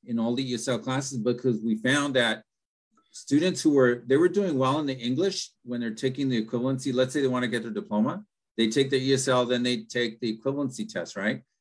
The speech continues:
The English, they did well. The math, sometimes they struggle. So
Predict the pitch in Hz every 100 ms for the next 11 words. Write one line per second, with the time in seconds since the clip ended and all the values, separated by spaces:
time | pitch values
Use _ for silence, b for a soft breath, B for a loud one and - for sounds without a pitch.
0 | _ _ - 120 110 - 156 214 147 -
1 | 131 131 107 143 185 - _ _ _ -
2 | 113 110 139 175 180 - 135 131 156 156
3 | 131 117 - 123 170 185 - _ _ _
4 | _ - 131 123 120